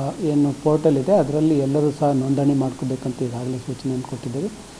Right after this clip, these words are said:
ಅದರ ಜೊತೆಗೆ ಇನ್ನೊಂದು ಆದೇಶವನ್ನು ಹೊರಡಿಸಿದ್ದೀವಿ. ನಮ್ಮ ಪ್ರತಿಯೊಂದು ಕಾಲೇಜಲ್ಲೂ ಸಹ placement officer ಏನಿದ್ದಾರೆ, ಅವರೆಲ್ಲರೂ ಸಹ ಉದ್ಯೋಗ ಮೇಳದಲ್ಲಿ ಭಾಗವಹಿಸಬೇಕು. ನಮ್ಮ ಹುಡುಗರು ಏನು ಬರ್ತಾರೆ, ಅವರಿಗೆಲ್ಲರಿಗೂ ಸಹ ಉದ್ಯಮ,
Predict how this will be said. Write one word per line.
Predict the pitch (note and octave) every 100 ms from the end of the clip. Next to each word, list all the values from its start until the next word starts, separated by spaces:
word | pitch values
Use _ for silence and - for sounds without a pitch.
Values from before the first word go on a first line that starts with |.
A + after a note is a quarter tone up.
| - -
ಅದರ | D#3+
ಜೊತೆಗೆ | D3+ D#3 G3 D3+
ಇನ್ನೊಂದು | D#3+ F#3 D#3+
ಆದೇಶವನ್ನು | C#3 C#3+ D3 C3+ B2+
ಹೊರಡಿಸಿದ್ದೀವಿ. | C3 A#2 B2 C#3+
ನಮ್ಮ | F3+ D3 E3 E3+
ಪ್ರತಿಯೊಂದು | E3+ D3 F#3 G3 F#3
ಕಾಲೇಜಲ್ಲೂ | - D#3 D3+ D3 C#3+ C#3 -
ಸಹ | C#3+ D#3 G#3+ - - - - - -
placement | F3+ G3+ G3+ F#3+
officer | D#3+ D3+ - D#3
ಏನಿದ್ದಾರೆ, | C#3+ C3+ A#2+ C3+ F3+
ಅವರೆಲ್ಲರೂ | F#3 C#3 C3+ D#3+ D#3+
ಸಹ | D#3+ D#3 E3+ D3
ಉದ್ಯೋಗ | B2+ D3
ಮೇಳದಲ್ಲಿ | C#3+ C3+ C3+ C3+ B2
ಭಾಗವಹಿಸಬೇಕು. | B2 B2+ C3+ - C3 A#2+ F#3+
ನಮ್ಮ | F3 C3+ C3
ಹುಡುಗರು | B2+ D#3 D#3
ಏನು | C#3+
ಬರ್ತಾರೆ, | C3 A#2+ E3
ಅವರಿಗೆಲ್ಲರಿಗೂ | E3+ C#3 C3+ C3+ D3+ D3 D3
ಸಹ | D3
ಉದ್ಯಮ, | C#3+ C3 C#3+ C#3